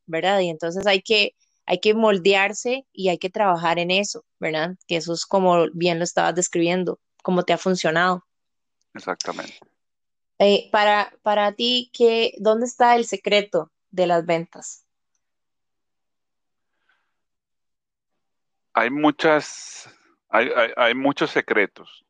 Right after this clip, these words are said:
Speaker 2: No, no hay, no hay una, una fórmula mágica.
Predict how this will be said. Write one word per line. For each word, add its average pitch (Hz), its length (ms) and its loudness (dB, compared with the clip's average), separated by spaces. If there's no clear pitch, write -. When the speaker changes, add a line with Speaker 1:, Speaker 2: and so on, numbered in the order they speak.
Speaker 2:
No, 101 340 -8
no 107 260 2
hay, 120 540 0
no 110 560 0
hay 131 260 2
una, 120 600 0
una 120 200 -2
fórmula 123 480 0
mágica. - 560 -6